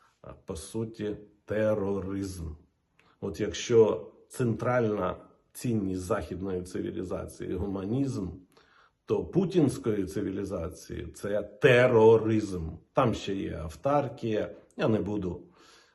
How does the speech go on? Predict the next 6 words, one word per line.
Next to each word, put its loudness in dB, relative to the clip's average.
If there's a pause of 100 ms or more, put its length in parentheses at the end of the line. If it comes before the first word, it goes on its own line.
(140)
е, -6
перераховувати, 2
м, -14
ці -6
цінності, -6
да? -8